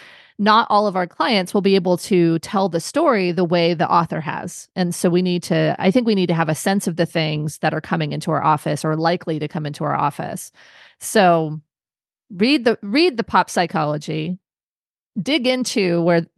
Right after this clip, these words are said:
you know, what, what, what it's based in, identify if it's helpful, useful, or dangerous, <laughs> and then be able to, to engage with your clients on some of these things.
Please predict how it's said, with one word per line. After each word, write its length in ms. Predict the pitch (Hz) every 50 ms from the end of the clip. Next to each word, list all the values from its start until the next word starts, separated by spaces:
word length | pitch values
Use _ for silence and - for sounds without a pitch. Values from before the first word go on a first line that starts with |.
| - _ -
you 120 | 214 214
know, 100 | 175 160
what, 180 | 165 180 - -
what, 220 | 190 202 180 - -
what 140 | 190 190
it's 140 | 185 156 -
based 340 | - 190 180 185 - - -
in, 220 | 160 151 151 151
identify 560 | - 170 175 - 180 208 240 214 - 202 180 175
if 160 | 170 - 180
it's 160 | 156 - -
helpful, 340 | - 196 180 - - 202 180
useful, 500 | 170 170 170 165 - - 180 175 175 156
or 120 | - 160
dangerous, 800 | 156 - 190 226 254 240 202 175 143 147 135 226 - - - - - _ -
<laughs> 720 | 294 - _ _ _ - - - - - - _ _ -
and 220 | 208 214 202 196
then 160 | 190 190 185
be 240 | 170 185 175 185 202
able 200 | 214 196 202 190
to, 520 | - - 208 180 170 170 165 160 151 - -
to 240 | - - - 180 160 _ _ -
engage 560 | 202 202 190 151 185 202 269 311 294 208 -
with 180 | 196 190 - -
your 100 | 170 151
clients 640 | - - 208 254 320 262 196 156 139 143 160 - -
on 160 | - 175 170
some 160 | - 190 175
of 80 | 165 151
these 180 | 151 143 143
things. 480 | - - 143 - - - 190 - -